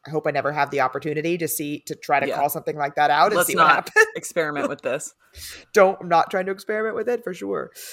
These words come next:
Speaker 1: Um, one thing that did happen was that on our, I don't actually think I've shared this either. Um, on our first date, we went back to his apartment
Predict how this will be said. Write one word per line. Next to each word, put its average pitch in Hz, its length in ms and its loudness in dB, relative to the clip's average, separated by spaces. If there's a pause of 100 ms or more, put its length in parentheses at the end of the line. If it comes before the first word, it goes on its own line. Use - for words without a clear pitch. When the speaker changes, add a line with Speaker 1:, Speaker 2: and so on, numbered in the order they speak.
(200)
Speaker 1:
Um, 165 640 6 (200)
one 208 300 6
thing 247 180 4
that 156 120 2
did 170 160 8
happen 147 400 2
was 143 160 -6
that 143 440 2 (440)
on 165 160 4
our, 147 320 6
I 135 60 2
don't 190 180 -4
actually 143 240 -8
think 135 160 -12
I've 127 140 -8
shared 131 200 -10
this - 140 -14
either. 107 380 -8 (480)
Um, 151 500 6 (640)
on 170 100 4
our 160 100 4
first 165 420 0
date, 143 480 2 (340)
we 165 120 0
went 170 160 4
back 175 180 0
to 175 80 -6
his 160 160 0
apartment 165 580 0